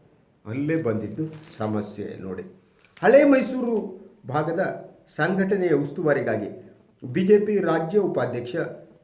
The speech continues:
ಬಿ ವೈ ವಿಜೇಂದ್ರ ಮತ್ತು ವಿಧಾನ ಪರಿಷತ್ ಸದಸ್ಯ ಸಿ ಪಿ ಯೋಗೀಶ್ವರ್ ಅವರ ಮಧ್ಯೆ ಪೈಪೋಟಿ ಆರಂಭ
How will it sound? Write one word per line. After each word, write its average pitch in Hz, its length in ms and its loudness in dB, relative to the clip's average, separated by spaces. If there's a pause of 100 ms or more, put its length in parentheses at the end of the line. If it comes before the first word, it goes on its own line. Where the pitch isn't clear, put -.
(220)
ಬಿ 185 180 -2
ವೈ 190 200 4
ವಿಜೇಂದ್ರ 151 480 2
ಮತ್ತು 131 280 -2
ವಿಧಾನ 123 280 0
ಪರಿಷತ್ 123 300 -6
ಸದಸ್ಯ 117 440 -8 (540)
ಸಿ 190 180 -4
ಪಿ 190 200 -4
ಯೋಗೀಶ್ವರ್ 156 680 -2
ಅವರ 123 220 -2
ಮಧ್ಯೆ 113 400 -2 (600)
ಪೈಪೋಟಿ 135 800 -4 (340)
ಆರಂಭ 117 440 -4